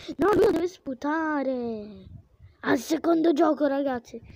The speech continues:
Questo qui proprio non mi piace. Giochiamo a Battle Flip. Ah, giusto. Ecco qui. Ragazzi, spero che vedete bene. Ok.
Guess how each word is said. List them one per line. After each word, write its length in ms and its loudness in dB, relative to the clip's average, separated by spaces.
Questo 340 0
qui 260 4
proprio 480 0
non 160 0
mi 120 -2
piace. 420 -12
Giochiamo 880 0
a 680 2
Battle 460 -4
Flip. 580 -10
Ah, 140 -16
giusto. 340 -14
Ecco 300 -16
qui. 140 -18
Ragazzi, 320 -6
spero 220 2
che 100 2
vedete 240 -2
bene. 260 -2
Ok. 200 -14